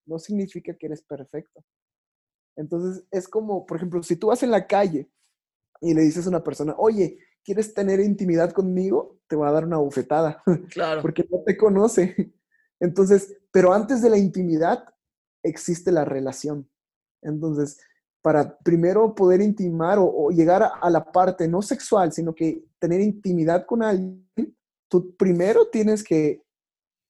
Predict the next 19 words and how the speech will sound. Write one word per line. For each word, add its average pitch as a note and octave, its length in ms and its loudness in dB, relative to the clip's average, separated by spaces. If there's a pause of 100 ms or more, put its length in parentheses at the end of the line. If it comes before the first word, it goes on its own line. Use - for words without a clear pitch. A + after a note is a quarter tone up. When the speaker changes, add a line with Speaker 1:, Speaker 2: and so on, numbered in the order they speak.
Speaker 1:
tener D#3+ 240 4
una F#3+ 160 4
relación E3 560 -2
con D3+ 140 -6
esa C#3 200 -6
persona. C#3+ 440 -10 (840)
Pero F#3+ 240 6
antes B3+ 400 2
de A#3 80 6
tener A3+ 300 4
relación G#3+ 460 4
con A3 140 2
esa A3+ 180 0
persona, A3+ 380 -2
tú G#3 100 -6
tienes G#3 280 -2
que F#3 80 -2
tener G3 360 -4
comunicación. E3+ 880 -2